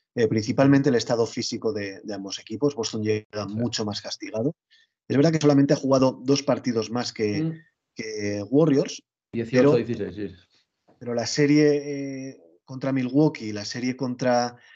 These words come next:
Speaker 1: contra Miami que les ha desgastado. Tienen jugadores tocados, Robert Williams, Marcus Smart,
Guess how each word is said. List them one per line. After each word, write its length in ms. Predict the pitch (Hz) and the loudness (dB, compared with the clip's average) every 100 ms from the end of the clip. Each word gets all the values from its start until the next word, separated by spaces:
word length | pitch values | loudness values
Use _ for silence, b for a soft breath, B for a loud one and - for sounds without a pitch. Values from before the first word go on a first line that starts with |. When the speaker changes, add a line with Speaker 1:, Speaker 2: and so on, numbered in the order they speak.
| b | b
Speaker 1:
contra 300 | - 117 123 | -10 -2 0
Miami 400 | 117 117 120 135 | 2 2 2 2
que 100 | 143 | 0
les 240 | 120 110 | -4 -6
ha 60 | 110 | -4
desgastado. 520 | 104 95 - - 92 | -6 -8 -6 -6 -6
Tienen 200 | 98 104 | -8 -10
jugadores 360 | 104 104 104 104 | -6 -6 -4 -6
tocados, 400 | 101 120 127 135 | -8 -2 0 0
Robert 240 | 110 107 107 | 0 2 2
Williams, 360 | 120 120 113 | 4 2 0
Marcus 300 | 110 107 113 | -8 -8 -8
Smart, 480 | 104 107 120 - | -8 -2 0 0